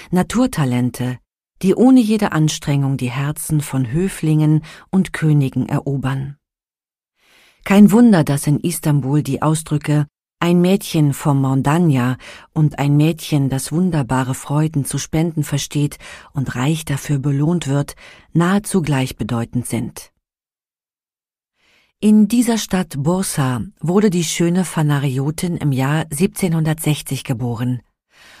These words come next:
Und in ihren Adern fließt kein besonders edles Blut,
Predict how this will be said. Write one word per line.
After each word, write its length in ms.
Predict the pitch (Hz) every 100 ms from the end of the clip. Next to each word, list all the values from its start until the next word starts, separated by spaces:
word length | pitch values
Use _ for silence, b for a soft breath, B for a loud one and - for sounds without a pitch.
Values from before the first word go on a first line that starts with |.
| B
Und 200 | 220 220
in 100 | 214
ihren 340 | 196 190 170
Adern 380 | 156 160 175 180
fließt 420 | - - 180 -
kein 220 | - 165
besonders 500 | 156 127 139 143 151
edles 460 | - 151 151 156 160
Blut, 480 | - 131 117 -